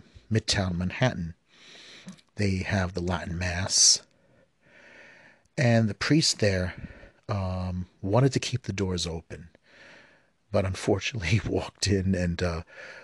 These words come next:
a lot of people weren't fi-, following the guidelines. Um, there was, like, thirty people. And I, I don't think Holy Innocents, I don't believe it's a very big church. But,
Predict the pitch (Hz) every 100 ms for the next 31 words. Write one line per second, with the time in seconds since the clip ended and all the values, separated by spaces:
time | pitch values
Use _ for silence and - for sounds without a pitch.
0 | - 87 98 101 - 101 98 87 87 95
1 | - - 101 98 95 - - 104 101 98
2 | 98 87 85 85 98 90 87 82 80 78
3 | - - - - _ _ _ _ _ _
4 | _ _ _ _ - - - 107 90 92
5 | 87 90 - - - 87 - 90 - 113
6 | 98 98 - 107 107 - 78 - - -
7 | - - - 110 107 110 - 117 120 127
8 | 113 - 107 98 101 - 98 90 - 90
9 | 101 95 98 90 - 90 90 87 82 87
10 | - - 85 85 - - _ - - -
11 | - _ _ _ _ _ _ _ 101 95
12 | -